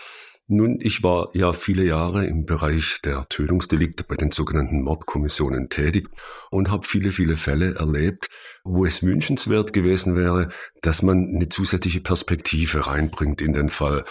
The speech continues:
wo man alles gemacht hatte, alle Spuren ausermittelt hatte, wo ganz viele Dinge erledigt waren, aber der Fall immer noch nicht geklärt. Und das ist immer der Moment, wo man sich dann wünscht, dass vielleicht irgendeine, ja, unbeteiligte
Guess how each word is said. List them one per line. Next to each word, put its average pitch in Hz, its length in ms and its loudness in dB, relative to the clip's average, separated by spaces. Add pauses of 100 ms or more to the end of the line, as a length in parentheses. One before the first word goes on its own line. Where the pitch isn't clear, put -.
(180)
wo 90 80 2
man 90 160 4
alles 98 260 -2
gemacht 92 460 -2
hatte, 95 280 2
alle 80 200 0
Spuren 85 420 2
ausermittelt 95 680 0
hatte, 90 240 0 (300)
wo 104 140 2
ganz 123 240 0
viele 127 320 0
Dinge 117 440 0
erledigt 92 600 0
waren, 90 460 2 (300)
aber 98 140 4
der 82 120 0
Fall 95 180 2
immer 120 140 2
noch 117 160 0
nicht 107 200 0
geklärt. 80 540 0 (460)
Und 90 360 2 (240)
das - 160 0
ist 117 100 -4
immer 123 220 2
der 110 180 2
Moment, 120 460 2
wo 101 80 0
man 104 120 2
sich 101 200 -4
dann 98 180 2
wünscht, 98 300 0
dass 98 120 -2
vielleicht 98 380 0
irgendeine, 113 760 0
ja, 95 140 2
unbeteiligte 95 1160 0